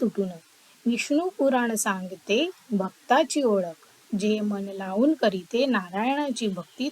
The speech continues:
तेच असते महाभगवंत. आणि बनतात महाभाग्यवंत.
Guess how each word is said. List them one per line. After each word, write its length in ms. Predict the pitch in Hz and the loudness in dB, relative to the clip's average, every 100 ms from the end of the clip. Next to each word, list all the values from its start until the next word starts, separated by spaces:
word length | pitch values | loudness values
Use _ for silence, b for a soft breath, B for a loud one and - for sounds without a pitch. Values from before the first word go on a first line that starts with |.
| - | 2
तेच 240 | 269 - | 2 2
असते 400 | 214 - - 254 | -4 -4 0 0
महाभगवंत. 1000 | 294 208 175 262 262 220 220 226 208 190 170 _ _ - - _ _ _ _ _ _ _ _ _ _ _ _ _ _ _ _ 220 | 0 -2 0 2 2 0 0 0 0 -2 -12 _ _ -20 -20 _ _ _ _ _ _ _ _ _ _ _ _ _ _ _ _ -8
आणि 360 | 185 196 320 | -4 0 2
बनतात 720 | 277 220 180 180 185 175 - | 2 -2 -2 -8 -12 -12 -4
महाभाग्यवंत. 1160 | 247 233 170 214 240 247 294 294 370 339 277 | -2 -2 -2 -2 0 2 2 2 4 4 2